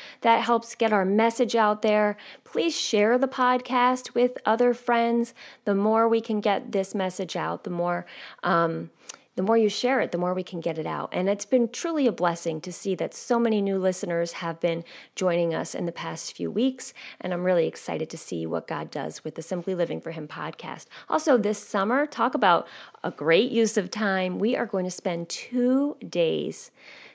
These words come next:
seeking Jesus in a beautiful setting in Gettysburg, Pennsylvania for the Simply Living for Him retreat.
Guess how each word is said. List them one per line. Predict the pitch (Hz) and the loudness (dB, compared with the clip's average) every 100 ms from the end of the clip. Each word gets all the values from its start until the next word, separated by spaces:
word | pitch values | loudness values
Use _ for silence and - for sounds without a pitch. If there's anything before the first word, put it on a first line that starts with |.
| - | -14
seeking | - - 226 233 233 202 | -6 0 0 2 2 2
Jesus | 180 165 156 - 175 - | -2 -4 -4 -6 -8 -8
in | - 180 | -4 -4
a | |
beautiful | 156 165 185 196 240 294 311 285 277 269 | -4 -6 -6 0 4 4 2 0 0 0
setting | 269 - 180 156 151 - | 0 -2 0 0 -2 -4
in | 170 | -4
Gettysburg, | 160 175 196 - 214 214 | 0 0 0 -2 -2 -2
Pennsylvania | 214 208 220 196 160 156 127 | -2 0 0 0 -2 -2 -6
for | - 175 | -2 0
the | 160 | 0
Simply | 160 - 269 247 247 240 | -2 -2 2 2 2 2
Living | 220 185 185 | 4 2 0
for | 185 185 | -2 -4
Him | 180 170 | -2 -4
retreat. | 156 139 - - 151 | -4 -6 -6 -2 -2